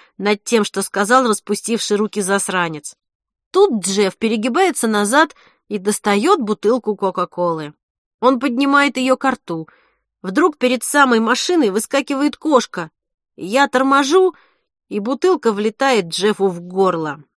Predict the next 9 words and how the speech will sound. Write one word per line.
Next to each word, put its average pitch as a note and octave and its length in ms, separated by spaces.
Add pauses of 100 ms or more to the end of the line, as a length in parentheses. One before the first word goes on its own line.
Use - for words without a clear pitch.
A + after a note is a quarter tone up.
(340)
И F3+ 100
все G4 340
вокруг G3 400
в - 80
крови. D#3+ 520 (1080)
Джефф G#3+ 460
умер. A3 480 (960)
Недолго A#3+ 640
мучился. - 640